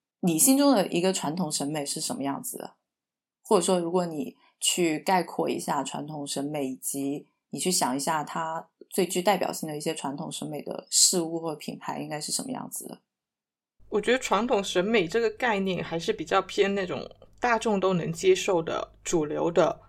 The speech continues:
Speaker 2: 然后舒-，视觉舒适范围之内看上去很和谐的那种美感。例如当下的一些流行色彩搭配，或者说对称均匀的几何图形，其实是我们日常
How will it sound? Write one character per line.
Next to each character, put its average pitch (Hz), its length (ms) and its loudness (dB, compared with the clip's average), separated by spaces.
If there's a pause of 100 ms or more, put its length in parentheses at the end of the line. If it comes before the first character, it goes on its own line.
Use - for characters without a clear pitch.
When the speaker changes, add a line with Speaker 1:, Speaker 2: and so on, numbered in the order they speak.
(180)
Speaker 2:
然 160 120 0
后 196 160 6
舒-， 214 340 -2
视 247 340 6
觉 151 200 0
舒 214 300 0
适 208 240 2
范 190 240 2
围 156 140 -2
之 185 180 2
内 190 160 2
看 214 260 0
上 208 160 2
去 185 220 0
很 165 300 -2
和 156 240 -6
谐 151 260 -4
的 151 120 -2
那 165 120 -2
种 147 160 -4
美 - 180 -8
感。 - 300 -2 (480)
例 214 100 2
如 170 140 8
当 185 240 4
下 202 180 4
的 160 140 0
一 190 80 0
些 175 480 2
流 170 140 4
行 180 160 0
色 208 180 4
彩 160 220 -6
搭 180 180 2
配， 185 340 -4 (220)
或 180 140 -2
者 156 60 -2
说 170 460 0 (440)
对 226 140 2
称 214 200 2
均 202 180 -6
匀 160 180 -6
的 165 240 -2
几 156 200 -8
何 160 140 -4
图 160 220 -6
形， 156 400 -8 (120)
其 - 180 2
实 180 180 2
是 185 240 2
我 170 200 -2
们 - 220 -4
日 214 140 -2
常 156 320 -6